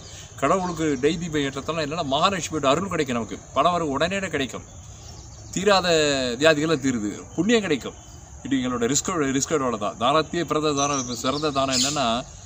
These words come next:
கோதானம், பசுதானம். பசுமாட்டுக்கு பணம் கொடுக்குறோம், அதை விட புண்ணியம் எதுவுமே கிடையாது. அடுத்தபடி என்ன, அன்னதானம்.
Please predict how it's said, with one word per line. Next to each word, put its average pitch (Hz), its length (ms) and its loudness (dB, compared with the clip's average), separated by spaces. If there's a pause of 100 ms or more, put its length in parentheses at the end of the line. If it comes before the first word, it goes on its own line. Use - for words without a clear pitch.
(200)
கோதானம், 156 400 6 (160)
பசுதானம். 135 460 2
பசுமாட்டுக்கு 165 400 0
பணம் 170 220 4
கொடுக்குறோம், 180 280 2
அதை 156 120 6
விட 170 280 2
புண்ணியம் 170 300 -2
எதுவுமே 196 200 -2
கிடையாது. 117 280 -2 (480)
அடுத்தபடி 160 340 -2
என்ன, 156 160 0
அன்னதானம். 190 560 4